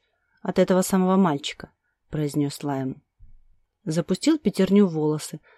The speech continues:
потянул их в стороны. Вид приёмный отец имел крайне обескураженный.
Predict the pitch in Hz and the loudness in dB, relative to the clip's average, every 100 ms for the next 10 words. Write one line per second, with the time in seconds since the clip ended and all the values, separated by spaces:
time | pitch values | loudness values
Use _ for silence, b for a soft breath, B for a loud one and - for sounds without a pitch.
0 | b - - 170 190 185 180 - 170 143 | b -10 -4 0 2 0 -4 -6 -6 -4
1 | 135 139 _ _ _ _ - 165 294 - | -6 -10 _ _ _ _ -6 2 2 2
2 | 202 214 208 190 185 285 - 202 220 214 | 2 6 6 4 2 -2 0 2 2 2
3 | 202 226 233 196 190 - 190 147 139 135 | 0 2 2 0 -2 -2 0 -2 -4 -6